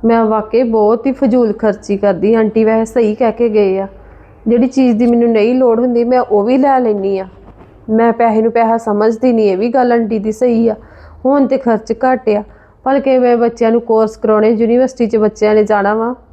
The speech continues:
ਤੇ ਖਰਚ ਵੀ ਤੇ ਵਧਣੇ ਹੀ ਆ। ਤੇ ਉਹ ਵਿਚਾਰੇ ਕਿਵੇਂ, ਕਿੰਨੀ ਮਿਹਨਤ ਕਰਕੇ ਤੇ ਪੈਸੇ ਭੇਜਦੇ ਆ, ਤੇ ਮੈਨੂੰ ਸੇਵ ਕਰਨੇ ਚਾਹੀਦੇ ਸੀਗੇ। ਮੈਨੂੰ ਇਸ ਤਰ੍ਹਾਂ ਫਜ਼ੂਲ ਖਰਚੀ ਨਹੀਂ ਕਰਨੀ ਚਾਹੀਦੀ। ਹੁਣ ਅੱਗੇ ਤੋਂ ਮੈਂ ਫਜ਼ੂਲ ਖਰਚੀ ਨਹੀਂ ਕਰਨੀ, ਮੈਂ ਸੇਵਿੰਗ ਕਰੂੰਗੀ।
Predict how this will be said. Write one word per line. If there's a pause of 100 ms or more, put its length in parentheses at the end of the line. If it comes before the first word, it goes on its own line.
(120)
ਤੇ
ਖਰਚ
ਵੀ
ਤੇ
ਵਧਣੇ
ਹੀ
ਆ। (580)
ਤੇ
ਉਹ
ਵਿਚਾਰੇ
ਕਿਵੇਂ,
ਕਿੰਨੀ
ਮਿਹਨਤ
ਕਰਕੇ
ਤੇ
ਪੈਸੇ
ਭੇਜਦੇ
ਆ, (300)
ਤੇ
ਮੈਨੂੰ
ਸੇਵ
ਕਰਨੇ
ਚਾਹੀਦੇ
ਸੀਗੇ। (800)
ਮੈਨੂੰ
ਇਸ
ਤਰ੍ਹਾਂ
ਫਜ਼ੂਲ
ਖਰਚੀ
ਨਹੀਂ
ਕਰਨੀ
ਚਾਹੀਦੀ। (680)
ਹੁਣ
ਅੱਗੇ
ਤੋਂ
ਮੈਂ
ਫਜ਼ੂਲ
ਖਰਚੀ
ਨਹੀਂ
ਕਰਨੀ,
ਮੈਂ
ਸੇਵਿੰਗ
ਕਰੂੰਗੀ।